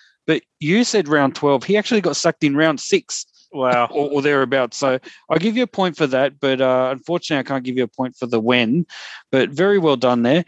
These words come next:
Speaker 1: The biggest rugby league, uh, the N R L rising star. Now, you picked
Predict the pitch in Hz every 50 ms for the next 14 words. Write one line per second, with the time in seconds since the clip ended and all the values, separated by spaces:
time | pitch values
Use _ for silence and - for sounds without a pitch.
0 | - - - _ _ - 143 135 170 156 139 - - 233 220 214 254 220 - -
1 | - - 147 156 160 160 139 160 165 151 151 147 147 151 143 139 - - - -
2 | 131 127 131 123 117 151 151 120 151 160 170 160 156 151 147 135 135 135 135 139
3 | 131 127 131 120 113 - - - 131 123 120 120 120 120 127 131 147 175 202 220
4 | 180 - - 170 147 135 - - -